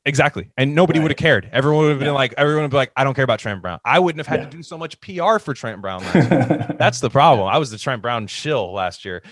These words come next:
Speaker 2: Right.
Speaker 1: And I would, I would have just been like, "Whatever, just get off his contract at the end of the year. No one cares. Like, it's not even that big of a deal."
Speaker 2: Right.
Speaker 1: And, and, and, like, with a team with this many holes, or at least, uh, they just need depth, I should say. I, they have holes, but they also just need good players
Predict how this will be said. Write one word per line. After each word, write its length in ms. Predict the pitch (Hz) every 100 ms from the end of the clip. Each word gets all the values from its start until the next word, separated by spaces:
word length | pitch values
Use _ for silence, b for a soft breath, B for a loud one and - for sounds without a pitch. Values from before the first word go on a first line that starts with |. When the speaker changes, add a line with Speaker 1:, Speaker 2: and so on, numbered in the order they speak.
| B
Speaker 2:
Right. 160 | - -
Speaker 1:
And 180 | 113 110
I 140 | 120
would, 120 | 151 143
I 120 | 135
would 120 | 226
have 80 | 143
just 120 | 135
been 120 | 151
like, 160 | 143 117
"Whatever, 440 | 98 123 113 110
just 240 | 110 110 -
get 120 | 120
off 120 | 117
his 100 | 113
contract 360 | 117 110 113 98
at 20 |
the 60 | 110
end 100 | 107
of 60 |
the 80 | 98
year. 380 | 98 101 101 101
No 160 | 104 117
one 200 | 113 107
cares. 460 | 101 95 95 92
Like, 160 | 98 92
it's 160 | 90
not 160 | 110 107
even 140 | 98
that 120 | 101 92
big 120 | 95
of 80 | 92
a 40 |
deal." 380 | 92 92 90 87 B B
Speaker 2:
Right. 180 | 76 101
Speaker 1:
And, 260 | 92 98 -
and, 260 | 110 117
and, 140 | 143 151
like, 180 | 151 - _ _ - -
with 200 | 165 190
a 60 |
team 180 | 151 262
with 100 | 208
this 160 | 202 190
many 180 | 170
holes, 580 | 127 139 139 123 - - _ _ _ _ _ -
or 60 |
at 60 | 135
least, 220 | 147 -
uh, 100 | 135 113 - _
they 100 | 156
just 160 | 160 165
need 260 | 139 104
depth, 380 | - 113 - - -
I 80 | 117
should 200 | - 104
say. 340 | 110 92 90 110
I, 120 | 110
they 100 | 120
have 140 | 151
holes, 300 | 123 127 110
but 120 | 98
they 80 | 110
also 260 | 110 110 110
just 200 | 95 113
need 200 | 101 92
good 220 | 101 92
players 340 | 104 95 90